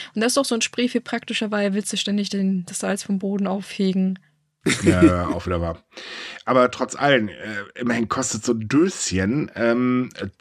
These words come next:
Speaker 2: eintausenddreihundertzwanzig Yen. Das sind so ungefähr acht Euro fünfzig. Das ist schon ordentlich.
Speaker 1: So viel kostet, glaub ich, auch eine kleine Flasche Wasser, Weihwasser aus dem Vatikan.
Speaker 2: Äh,
Speaker 1: <laughs>
Speaker 2: keine
Speaker 1: Just
Speaker 2: Ahnung.
Speaker 1: saying.
Speaker 2: Aber warum nehme ich dann nicht eigentlich eine Sprühdose und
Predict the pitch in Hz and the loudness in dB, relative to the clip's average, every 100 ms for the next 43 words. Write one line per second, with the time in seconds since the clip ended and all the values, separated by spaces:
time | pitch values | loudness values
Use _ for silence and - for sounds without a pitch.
0 | _ - 98 143 - - 127 131 127 107 | _ -8 -2 0 0 -2 -2 -2 -6 -4
1 | 104 123 117 110 - - - 120 - 110 | 0 0 2 0 -4 -8 -4 -2 -4 -2
2 | 120 135 92 85 98 95 95 104 92 98 | 2 2 2 -2 -4 -4 -4 -2 -2 -2
3 | - - - 92 98 101 - 143 - - | -2 -4 -6 -4 -2 -2 -4 -6 -8 -12
4 | - 165 - - 214 196 139 - - - | -12 -8 -4 -2 -2 -2 -4 -6 -16 -16
5 | - - 208 202 208 214 226 220 233 220 | -10 -8 -4 -4 -2 0 0 0 0 -2
6 | - 226 220 214 214 208 - 202 185 185 | 0 0 0 -2 -2 -2 -2 -2 2 2
7 | 185 180 - 175 175 _ _ _ _ - | 2 -2 -2 -4 -6 _ _ _ _ -4
8 | 185 190 185 185 180 170 170 - 208 262 | -2 0 -2 -6 -4 -4 -6 -2 4 6
9 | 196 254 254 247 311 311 - 247 254 254 | 4 2 0 -2 -2 -6 -2 2 4 4
10 | 269 202 220 226 254 - 120 107 113 117 | 4 4 4 2 -2 -4 -2 2 2 2
11 | 120 117 113 117 113 110 110 107 - - | 2 2 2 0 0 -2 -2 -2 -2 -2
12 | 117 123 127 127 120 117 107 78 | 2 4 6 4 6 4 4 0